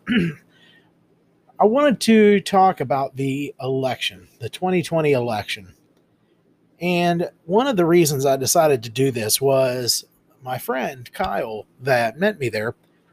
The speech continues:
was wearing a shirt that kinda got me thinking. He was wearing his twenty twenty shirt.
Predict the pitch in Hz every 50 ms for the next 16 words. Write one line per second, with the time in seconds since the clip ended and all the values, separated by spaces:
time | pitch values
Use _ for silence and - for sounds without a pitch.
0 | _ _ _ _ - 156 143 135 190 226 247 240 214 175 143 - - - 226 214
1 | - - 147 - 185 170 165 156 143 127 160 160 147 131 143 139 - - 180 170
2 | 127 123 120 107 95 175 175 165 147 139 160 165 170 170 165 135 147 147 143 139
3 | 131 - - - 160 160 147 139 123 - - 170 170 165 147 120 - - 139 143
4 | 156 147